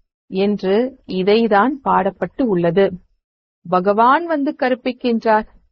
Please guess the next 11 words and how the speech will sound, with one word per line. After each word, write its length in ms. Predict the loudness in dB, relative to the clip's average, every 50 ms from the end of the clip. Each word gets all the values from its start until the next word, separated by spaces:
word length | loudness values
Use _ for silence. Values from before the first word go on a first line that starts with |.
| _ _ _ _ -6
என்ற 320 | -4 -4 -2 -2 -2 -2 0
மகிழ்ச்சி 540 | 0 0 0 0 0 -2 -2 -4 -4 -2 -2 -2 -2 -4 -6 -10 _ _
குழந்தைகளாகிய 840 | -2 2 2 2 4 4 2 2 2 2 2 2 2 0 -2 -4 -4 -2
உங்களுக்கு 540 | -2 -4 -2 -2 0 0 0 -2 -2 -4 -4 -2
இருக்கிறது. 560 | 0 -2 -2 -2 0 0 0 2 2 0 0 -2 -4 _ _ _ _ _ _ _ _ _ _ _ _ _ _
பகவான் 600 | -2 0 0 2 2 2 4 4 2 2 0 -2 -6 -10 _ _ _ _
ஸ்வர்க்கத்தின் 800 | _ _ 0 2 2 2 2 0 0 -2 0 -2 -2 -2 -2 -2 0
ராஜ்யத்தை 680 | 0 2 2 2 0 0 -2 -2 -2 -2 0 _ -2 -2 -2
ஸ்தாபனை 580 | -4 -4 _ 0 2 2 0 0 -2 -2 0 -2
செய்கின்றார். 680 | -2 -4 -6 -6 -4 -6 -6 -6 -4 -2 -2 -2 -2 -4 _ _ _ _ _ _ _ _ _ _ _ _ _ _ _
நான் 340 | -2 2 2 4 4 2 0